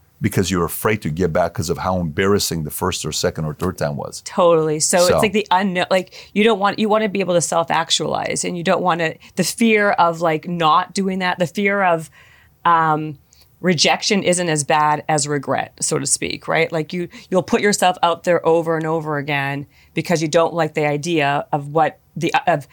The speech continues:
Speaker 2: of the fact that you could have been better or you could be the best if you just actually gave it a shot.
Speaker 1: Yeah, I mean, look, the, what's the most exciting part of life is what?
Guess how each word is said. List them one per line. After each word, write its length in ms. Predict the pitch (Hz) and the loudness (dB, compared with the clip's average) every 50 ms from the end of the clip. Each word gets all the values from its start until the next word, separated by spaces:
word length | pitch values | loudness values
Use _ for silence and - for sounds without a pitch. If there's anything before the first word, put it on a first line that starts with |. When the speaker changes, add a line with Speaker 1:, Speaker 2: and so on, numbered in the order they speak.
| - - _ _ | -20 -20 _ _
Speaker 2:
of 80 | - 160 | -2 -2
the 80 | 165 160 | -2 -2
fact 320 | - - 175 160 - - | 0 0 0 0 0 -2
that 140 | 180 - 180 | -4 -4 -2
you 100 | 180 170 | -4 -6
could 280 | - - - 214 190 | -6 -2 0 2 2
have 120 | 180 180 143 | 4 2 2
been 180 | - 156 151 | 0 -2 0
better 320 | 139 139 135 131 135 131 131 | 2 0 0 0 0 -2 -2
or 80 | 139 165 | 0 0
you 100 | 175 160 | -2 0
could 160 | - 202 175 | 0 -2 0
be 80 | 175 156 | 0 -2
the 100 | 143 143 | -2 0
best 420 | - 151 123 117 131 - - - | 0 0 0 0 0 -2 -4 -4
if 120 | 156 - | -6 -6
you 60 | 160 143 | -4 -2
just 200 | 160 160 151 - | 0 0 0 0
actually 360 | 160 147 143 - - 160 151 | 0 -2 -2 -4 -6 -6 -4
gave 260 | 139 151 147 147 139 | -2 -2 -2 0 0
it 180 | 147 135 - _ _ _ _ _ _ _ - - - - | -2 -4 -4 _ _ _ _ _ _ _ -14 -14 -10 -6
a 80 | - 160 | -2 0
shot. 480 | 151 - - 147 135 131 - 73 73 - - | 2 2 4 4 4 4 2 2 0 -2 -4
Speaker 1:
Yeah, 100 | 98 95 - - 101 - - | -4 -4 -4 -6 -8 -4 -2
I 40 | |
mean, 240 | 104 101 95 90 85 - | 0 0 0 0 -2 -2
look, 340 | 98 92 85 - - _ | -2 -2 -2 -2 -4 _
the, 100 | - - - - 92 - - 98 - - - 98 - | -12 -10 -8 -8 -8 -6 -4 -6 -6 -6 -10 -12 -8
what's 460 | - 101 101 120 156 - - - - - _ _ _ _ _ _ _ _ _ _ - - _ _ _ _ - - - | -2 0 2 2 2 2 -2 -4 -6 -8 _ _ _ _ _ _ _ _ _ _ -20 -20 _ _ _ _ -12 -10 -8
the 200 | - - 110 113 | -8 -2 0 2
most 260 | 110 110 107 104 - - | 4 4 2 2 2 0
exciting 460 | 98 - - - 104 107 113 113 104 | 0 0 0 2 2 2 2 0 -2
part 240 | - - 98 92 90 | 0 -2 0 0 0
of 100 | 78 82 | 0 0
life 240 | 82 82 85 - | 0 -2 -2 -4
is 120 | 82 76 92 | -8 -8 -6
what? 360 | 71 - 50 - - - | -6 -6 -6 -8 -10 -18